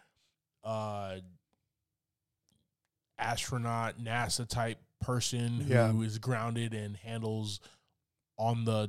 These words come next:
Speaker 1: j-, like, just handles, like, science stuff, right? She has
Speaker 2: Yeah.
Speaker 1: with, with her powers, she's picked up some techniques, and, you know, she, she can kick some punch,
Speaker 2: Yeah, she's
Speaker 1: kick,
Speaker 2: got
Speaker 1: kick some butt a little bit, you know, and that was really cool to see,
Speaker 2: Yeah.
Speaker 1: right? Where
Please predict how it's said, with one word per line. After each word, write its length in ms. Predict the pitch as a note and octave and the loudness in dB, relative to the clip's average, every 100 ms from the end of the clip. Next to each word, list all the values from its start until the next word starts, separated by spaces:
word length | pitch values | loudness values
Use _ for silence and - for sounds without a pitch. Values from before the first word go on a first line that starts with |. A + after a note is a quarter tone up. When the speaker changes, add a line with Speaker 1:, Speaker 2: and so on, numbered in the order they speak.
| G2+ | -2
Speaker 1:
j-, 200 | G#2 A2+ | -4 -4
like, 260 | G#2+ G2+ - _ - | -4 -6 -8 _ -10
just 180 | A2 - | -4 0
handles, 300 | C3 B2 A2+ | 2 2 2
like, 140 | G2+ | -2
science 400 | - C#3+ B2 G2 | -2 -2 -2 -4
stuff, 280 | - G2 - | -4 -6 -4
right? 160 | F#2+ G2+ | -6 -4
She 220 | - - | -6 -4
has 180 | C#4+ D4 | 4 6
Speaker 2:
Yeah. 140 | A#2 | 6
Speaker 1:
with, 220 | G#2+ F#3+ | 6 2
with 220 | F3 A#3+ A#3+ | 2 2 2
her 120 | C4 | -2
powers, 540 | - C4 G3+ D#3 C3+ - - _ _ _ | -2 0 2 2 0 -6 -20 _ _ _
she's 420 | - - A#3 B3 | -12 -10 -8 -8
picked 260 | - A#3+ A#3 | -8 -8 -4
up 100 | A3+ | -4
some 160 | - A3 | -2 -2
techniques, 720 | A#3 A3 - F3+ F#3+ - - _ _ _ _ _ _ | -2 0 2 2 2 -2 -12 _ _ _ _ _ _
and, 200 | - C#4 D4 | -10 -8 -6
you 60 | |
know, 280 | A#3 A3+ C#4 C4+ - | -4 -4 -6 -12 -20
she, 60 | D4+ D4 C4 | -20 -20 -20
she 80 | D4 | -20
can 140 | D4+ B3 | -20 -6
kick 280 | - B3+ | -2 -2
some 160 | - B3+ | -4 -6
punch, 480 | - B3+ C#4 - - - | -4 0 0 -2 -10 2
Speaker 2:
Yeah, 300 | F#3+ D4+ B3+ | 6 6 2
she's 180 | - G#3+ | -4 0
Speaker 1:
kick, 180 | C4 | 0
Speaker 2:
got 160 | A3+ G#3+ | 0 -4
Speaker 1:
kick 180 | G3 G#3+ | -4 -4
some 160 | A#3+ | 0
butt 200 | A3 B3 | 6 6
a 40 | B3 | 6
little 180 | B3 B3 | 4 4
bit, 240 | A#3+ B3 | 4 2
you 100 | G#3+ | 4
know, 100 | G#3+ | 4
and 120 | G3+ G3 | 4 6
that 100 | G#3+ | 6
was 140 | F#3+ | 6
really 240 | E3+ F#3 D#3 | 4 2 0
cool 240 | - E3+ | -4 -8
to 160 | C#3+ B2 | -8 -8
see, 180 | - A#2+ | 0 4
Speaker 2:
Yeah. 140 | A2 | 4
Speaker 1:
right? 180 | A2+ G2+ | 4 0
Where 300 | A#2 A#2 | -2 -2